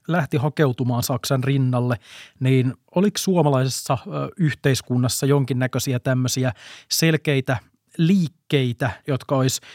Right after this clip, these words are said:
pyrkinyt täysillä jarruttamaan sitä, vai oliko se ehkä koko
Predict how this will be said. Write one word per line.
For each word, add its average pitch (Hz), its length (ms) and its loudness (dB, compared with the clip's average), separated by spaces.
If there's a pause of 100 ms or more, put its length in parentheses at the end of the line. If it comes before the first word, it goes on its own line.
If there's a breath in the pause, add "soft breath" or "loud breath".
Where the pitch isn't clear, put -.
(180 loud breath)
pyrkinyt 143 480 0
täysillä 143 460 0
jarruttamaan 120 760 -2
sitä, 120 400 -4
vai 135 180 2
oliko 180 240 0
se 175 100 0
ehkä 151 260 -2
koko 143 320 0